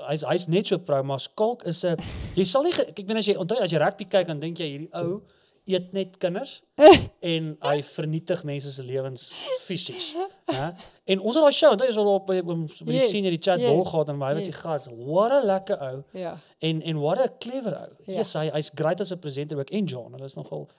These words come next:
Speaker 1: is daai ding weer, wanneer doen julle dit weer?
Speaker 2: Ehm, nee, ek weet nie, vra maar vir Vodacom.
Speaker 1: Daai was great. Julle kan dit doen.
Speaker 2: Dankie.
Speaker 1: Eh, wat is jou beste joke? Eh, wille hond.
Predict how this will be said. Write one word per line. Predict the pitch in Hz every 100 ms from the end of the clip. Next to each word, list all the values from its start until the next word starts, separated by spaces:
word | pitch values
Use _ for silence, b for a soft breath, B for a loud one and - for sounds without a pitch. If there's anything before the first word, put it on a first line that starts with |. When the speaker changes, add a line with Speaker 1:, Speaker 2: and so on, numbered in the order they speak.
| b
Speaker 1:
is | 175
daai | 175
ding | 214 214
weer, | 208
wanneer | 175 196
doen | 196 196
julle | 185
dit | 202
weer? | 269 B B B B -
Speaker 2:
Ehm, | 240 240 247 247 247
nee, | 247
ek | 320
weet | 285 302
nie, | 311
vra | 302
maar | 294
vir | 294
Vodacom. | 240 196 196 - 190 - _
Speaker 1:
Daai | 143 156
was | 135
great. | 127 127 117 - _ _ 156 147
Julle | 147 143
kan | 147 147
dit | 135
doen. | 127 120 131 _
Speaker 2:
Dankie. | 208 185 180 _ _ _ _ -
Speaker 1:
Eh, | 147
wat | 143
is | 147
jou | 165
beste | 156 -
joke? | 135 135 190 - _ _ -
Eh, | 143 131
wille | 127 156
hond. | 139 120 -